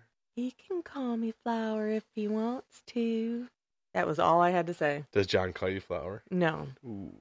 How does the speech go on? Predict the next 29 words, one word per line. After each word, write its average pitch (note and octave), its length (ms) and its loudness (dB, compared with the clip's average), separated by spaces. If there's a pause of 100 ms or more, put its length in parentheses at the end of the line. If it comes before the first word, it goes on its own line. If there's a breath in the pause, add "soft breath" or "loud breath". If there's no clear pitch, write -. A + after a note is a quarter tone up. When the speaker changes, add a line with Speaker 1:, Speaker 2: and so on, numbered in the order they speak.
(300)
Speaker 1:
No. D2+ 240 -8
Speaker 2:
He's A#2 180 0
missed A#2 320 -2
opportunities. D3+ 720 -2
Speaker 1:
It F3+ 140 0
is. E3+ 260 -2 (240)
I F3 100 -2
don't, G3 220 -2 (160)
I F3+ 80 -2
don't G3 180 -2
think F#3 140 -6
I've F3+ 140 -4
told E3 200 -6
him D#3+ 140 -6
about D3+ 240 -8
that. D#3 220 -12 (520)
Speaker 2:
For A2 260 8
instance, G#2+ 420 2 (100)
I G#2+ 140 8
like A2+ 300 8
to G2+ 60 -6
bring F#2+ 300 0
up F2 200 -8 (680)
that F#2+ 120 -2
my F2+ 100 -6
wife F2 280 -6
is F2+ 120 -12
a F#2 40 -16
queen E2+ 420 -14